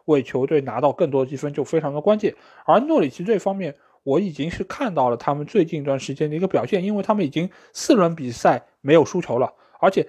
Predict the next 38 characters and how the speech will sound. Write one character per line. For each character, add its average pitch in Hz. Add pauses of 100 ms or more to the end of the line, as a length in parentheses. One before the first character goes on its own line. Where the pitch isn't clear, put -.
(120)
他 214
们 214
在 208
进 233
攻 220
线 226
上 151
所 147 (240)
展 113
现 214
出 -
来 147
的 143
一 147
个 175
能 147
力， 208 (180)
我 135
觉 139
得 160
要 202
比 120
之 208
前 135
的 151
比 104
赛 131
有 123
非 247
常 127
大 120
程 120
度 127
的 127
一 120
个 131
进 135
步。 135